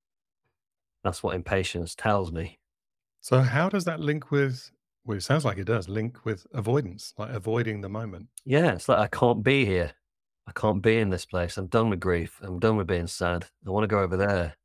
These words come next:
Speaker 1: But actually what I've learned or starting to learn is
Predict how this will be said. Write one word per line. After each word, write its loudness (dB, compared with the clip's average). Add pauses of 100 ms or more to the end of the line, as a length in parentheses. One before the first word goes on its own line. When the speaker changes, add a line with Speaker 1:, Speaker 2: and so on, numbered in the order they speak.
(500)
Speaker 1:
But 2
actually 0
what 0
I've -4
learned 2
or -4
starting 0
to -6
learn 0 (480)
is 0